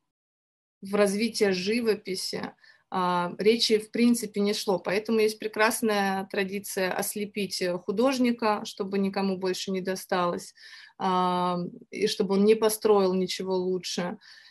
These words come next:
и, и вообще как бы больше ничего не построил, потому что не дай бог, как бы что. Вот.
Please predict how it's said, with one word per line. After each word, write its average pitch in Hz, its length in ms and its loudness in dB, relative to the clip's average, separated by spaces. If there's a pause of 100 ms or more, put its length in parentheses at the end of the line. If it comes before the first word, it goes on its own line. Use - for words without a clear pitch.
(160)
и, 190 640 2
и - 200 -2
вообще 190 380 4
как 175 240 -2
бы 170 80 -6
больше 180 320 2
ничего 185 400 2
не 170 140 0
построил, 175 580 -4
потому 190 160 -8
что - 140 -4
не 180 80 -2
дай 175 240 0
бог, - 440 -10
как 202 200 -8
бы 190 100 -6
что. 196 400 -6 (340)
Вот. 202 480 4